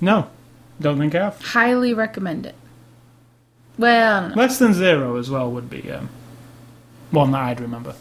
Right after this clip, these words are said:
Speaker 1: 'cause I really love that
Speaker 2: Yeah.
Speaker 1: movie.
Speaker 2: He was in Less Than Zero?
Speaker 1: Yeah.
Speaker 2: Well, there you go.
Speaker 1: With, with James Spader.
Speaker 2: James Spader, he is a little more memorable to me. But
Speaker 1: James,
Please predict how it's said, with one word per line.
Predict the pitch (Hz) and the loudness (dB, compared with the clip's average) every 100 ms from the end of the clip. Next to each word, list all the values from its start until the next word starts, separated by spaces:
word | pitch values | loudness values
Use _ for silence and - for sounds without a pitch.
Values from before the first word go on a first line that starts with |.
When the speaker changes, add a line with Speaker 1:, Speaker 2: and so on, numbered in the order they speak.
| - | -8
Speaker 1:
'cause | 160 | 0
I | 156 | 0
really | 156 170 | 2 0
love | - 226 | 0 0
that | 220 214 | -2 -6
Speaker 2:
Yeah. | |
Speaker 1:
movie. | 123 - - - - - | -12 -18 -20 -20 -14 -2
Speaker 2:
He | 247 | 2
was | 262 269 | 4 4
in | 285 277 | 4 2
Less | 277 | 2
Than | 294 | 0
Zero? | 285 302 370 | -2 -4 -2
Speaker 1:
Yeah. | 277 - - | 0 0 -2
Speaker 2:
Well, | 277 294 | -2 0
there | 302 | 0
you | 339 | -2
go. | 415 - - | -8 -8 0
Speaker 1:
With, | 151 131 - | 0 0 0
with | 147 175 131 - | 2 2 0 -4
James | 151 139 139 | 0 0 0
Spader. | 175 180 120 - - - - - | -4 -8 -10 -16 -20 -20 -20 -8
Speaker 2:
James | 185 170 - | -4 -4 0
Spader, | 254 262 262 262 | 2 4 2 -2
he | - 254 233 190 214 247 - - - | 0 2 2 0 -2 -4 -8 -20 -10
is | 196 | -4
a | 190 | -2
little | 185 | 0
more | 175 | -2
memorable | 160 76 65 220 - | -4 -6 -8 -8 -12
to | - - | -12 -14
me. | - - | -10 -2
But | |
Speaker 1:
James, | 156 151 139 | 0 0 -2